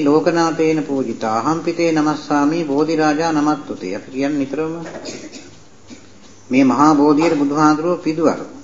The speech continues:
බුදුහාඳුරෝ වැන්දා, ගරු කළා. මොකද්ද මේ මහා බෝධිය කියලා කියන්නේ? මහා බෝධිය කියන්නේ මහා ප්‍රඥාව.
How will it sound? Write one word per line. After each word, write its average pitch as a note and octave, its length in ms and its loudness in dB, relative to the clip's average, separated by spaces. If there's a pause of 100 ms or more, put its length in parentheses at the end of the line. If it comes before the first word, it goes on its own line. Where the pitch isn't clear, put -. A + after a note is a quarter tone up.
(500)
බුදුහාඳුරෝ C3 580 -2
වැන්දා, C3+ 440 -2
ගරු B2+ 220 0
කළා. F#2+ 300 -2 (920)
මොකද්ද F3 300 -2
මේ F3 120 2
මහා E3 260 0
බෝධිය G2+ 300 -2
කියලා D#2+ 240 -12
කියන්නේ? E2 440 -18 (1600)
මහා D3 300 2
බෝධිය C#3+ 400 2
කියන්නේ E3 460 -2
මහා D3+ 280 0
ප්‍රඥාව. C3 540 -4